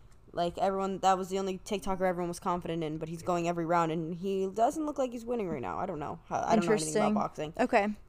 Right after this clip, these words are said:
Speaker 1: I just wanna see if he wins.
Speaker 2: Anyways, first question. First grade. History.
Speaker 1: Let
Speaker 2: The
Speaker 1: me
Speaker 2: f-
Speaker 1: just say,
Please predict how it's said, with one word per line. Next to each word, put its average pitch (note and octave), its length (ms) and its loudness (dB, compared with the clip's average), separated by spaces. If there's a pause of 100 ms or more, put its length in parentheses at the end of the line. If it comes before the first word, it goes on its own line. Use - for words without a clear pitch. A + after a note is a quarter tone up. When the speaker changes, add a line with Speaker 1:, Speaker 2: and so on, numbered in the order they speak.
Speaker 1:
I - 80 2
just E3+ 100 -2
wanna E3+ 100 -2
see E3+ 120 -4
if E3 60 -4
he E3 60 -2
wins. E3 260 -4
Speaker 2:
Anyways, A#3 440 4
first - 260 4
question. F#3+ 560 2 (200)
First A#3 280 2
grade. F#3+ 320 4 (240)
History. F3 500 0 (880)
Speaker 1:
Let C4+ 160 12
Speaker 2:
The C#4+ 40 12
Speaker 1:
me D4 60 12
Speaker 2:
f- C4+ 40 8
Speaker 1:
just D4 180 6
say, C4 320 12